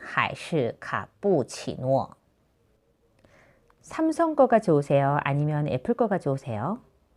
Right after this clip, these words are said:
你喜欢三星的还是苹果的？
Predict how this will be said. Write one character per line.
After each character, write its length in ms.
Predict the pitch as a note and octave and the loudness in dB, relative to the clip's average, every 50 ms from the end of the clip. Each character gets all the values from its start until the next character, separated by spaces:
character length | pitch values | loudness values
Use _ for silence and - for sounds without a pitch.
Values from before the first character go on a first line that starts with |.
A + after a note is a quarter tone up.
| _ _ _ _ _ _ _ _ - | _ _ _ _ _ _ _ _ -6
你 180 | - D#3+ D#3+ E3+ | -2 -2 -2 -2
喜 220 | E3 - - A#2 | -2 -2 -2 -2
欢 380 | A2+ - D3+ D3+ D3+ D3+ D#3+ E3+ | -2 0 0 2 2 0 -2 -2
三 320 | - - A3+ A3 A3+ A#3+ | -2 -2 0 2 2 0
星 360 | A3+ - - C4 B3+ B3+ C4 | -2 -2 0 0 2 2 0
的 300 | B3 F#3 A#2+ G2+ - - - | 0 -2 -4 -4 -6 -8 -12
还 260 | - - - - - - | -14 -12 -12 -12 -12 -12
是 300 | - - - D#3+ B2+ A#2 - | -12 -6 -4 -2 -2 -2 -4
苹 400 | - - - - B2+ C3 E3 G#3 | -10 -16 -10 -8 -4 -2 -2 -2
果 340 | A3 F#3+ C3 - - - - - | -2 -2 -4 -6 -6 -8 -10 -10
的？ 180 | - B2 - | -12 -12 -12